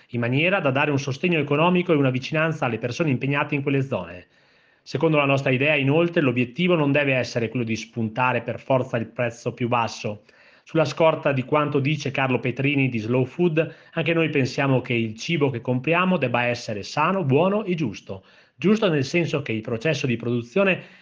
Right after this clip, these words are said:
deve garantire la dignità dei lavoratori, i loro diritti, tra cui quello ad essere retribuiti in maniera adeguata.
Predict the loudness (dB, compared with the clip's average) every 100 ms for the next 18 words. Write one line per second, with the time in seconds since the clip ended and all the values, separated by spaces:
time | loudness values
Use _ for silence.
0 | _ 0 2 2 2 2 2 4 4 4
1 | 2 0 0 0 2 2 2 2 2 0
2 | 0 -4 0 4 4 4 2 0 -4 -6
3 | -6 -8 _ -6 -2 -2 2 2 4 2
4 | 2 0 0 0 0 -2 -2 0 0 0
5 | -4 -2 0 0 0 2 0 -2 -8 -16